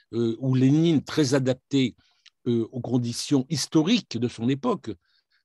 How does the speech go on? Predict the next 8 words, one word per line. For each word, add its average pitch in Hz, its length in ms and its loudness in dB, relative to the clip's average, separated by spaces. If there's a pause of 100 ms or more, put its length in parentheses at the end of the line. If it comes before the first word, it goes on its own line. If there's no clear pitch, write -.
Donc, 127 160 -4 (140)
je 127 120 -4
pense 180 240 -2
qu'on, 131 240 -2 (120)
pour 151 120 -6
faire 165 160 -4
ces 139 200 0
analyses-là, 131 680 0